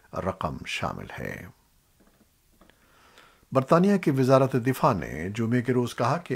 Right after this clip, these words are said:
अब जबकि मारियापोल स्टील प्लांट फैक्ट्री में छुपे मुहाफिजों की तादाद कम हो रही है, रूसी कमांडरों पर फौजियों को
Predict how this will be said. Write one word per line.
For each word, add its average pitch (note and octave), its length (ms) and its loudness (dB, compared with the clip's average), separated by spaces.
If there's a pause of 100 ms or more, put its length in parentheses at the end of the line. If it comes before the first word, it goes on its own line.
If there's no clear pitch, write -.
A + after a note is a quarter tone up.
अब B2 200 0
जबकि G2 540 -2 (480)
मारियापोल C3 800 2
स्टील A#2+ 500 0 (100)
प्लांट F#2 320 0
फैक्ट्री G#2+ 420 -2
में G2 120 2
छुपे - 300 -6
मुहाफिजों G#2+ 640 -2
की - 160 -8
तादाद E2 500 -4 (480)
कम C3+ 180 4
हो - 160 -8
रही - 340 -10
है, D3+ 120 -4 (520)
रूसी B2 280 0
कमांडरों B2 540 2
पर F#2 220 -2
फौजियों A2 500 -2 (180)
को D#2+ 160 -4